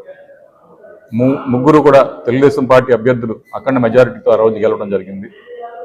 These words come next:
అదేవిధంగా ఇప్పుడు కూడా ప్రభుత్వంపై వారు సానుకూలంగా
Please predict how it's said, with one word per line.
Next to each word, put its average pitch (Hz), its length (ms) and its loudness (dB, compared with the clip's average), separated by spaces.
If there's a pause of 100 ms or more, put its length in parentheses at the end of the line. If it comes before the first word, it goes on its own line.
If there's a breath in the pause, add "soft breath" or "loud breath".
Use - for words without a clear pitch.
(240)
అదేవిధంగా 135 500 0
ఇప్పుడు 139 260 -4
కూడా 131 160 4 (1040)
ప్రభుత్వంపై 127 560 -2 (600)
వారు 110 240 0
సానుకూలంగా 123 540 -2